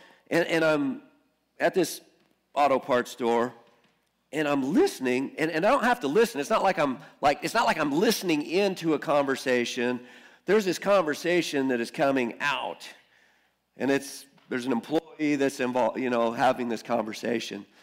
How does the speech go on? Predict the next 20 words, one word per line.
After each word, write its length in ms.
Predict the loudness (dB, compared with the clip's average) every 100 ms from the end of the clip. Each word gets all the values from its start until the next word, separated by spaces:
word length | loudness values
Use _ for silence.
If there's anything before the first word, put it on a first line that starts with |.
| -20 _ _ _ _ _ _ _
And 140 | -16 -12
I 160 | -6 -6
just 160 | -6
wanna, 220 | -6 -6 -8
I'm, 120 | -10
I'm 360 | -8 -8 -8 -8
gonna 160 | -8
spare 400 | -10 -10 -4 -2
you 140 | 0 -2
the 120 | -4
details 600 | -4 -6 -2 0 0 -4
of 100 | -8
what 160 | -8 -8
the 80 |
conversation 800 | -10 -8 -8 -8 -8 -10 -10 -12
was, 500 | -10 -8 -8 -10 -14 _ _ _ _ _ _ _
but 260 | -14 -14 _
it 380 | -10 -6 -8 -10 _ _ _ _ _ _ _ -20
enraged 640 | -16 -14 -14 -14 -18 -20
me. 220 | -20 -20